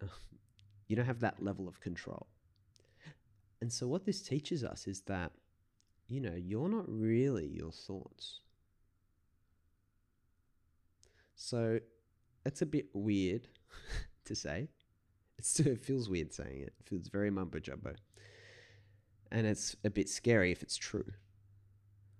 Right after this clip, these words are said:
But it's also liberating, 'cause if you're like me, you've had some pretty sick, weird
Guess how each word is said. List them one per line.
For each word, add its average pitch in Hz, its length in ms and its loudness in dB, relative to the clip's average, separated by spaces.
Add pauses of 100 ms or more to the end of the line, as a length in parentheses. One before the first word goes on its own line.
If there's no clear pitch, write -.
(400)
But 107 180 2
it's 104 200 0
also 120 300 -2
liberating, 113 640 -2
'cause 101 320 -2 (580)
if 113 240 0
you're 117 120 0
like 101 200 2
me, 107 140 4
you've 98 180 0
had 131 140 -2
some 95 100 -6
pretty 110 300 -8
sick, - 340 -8
weird 82 260 -4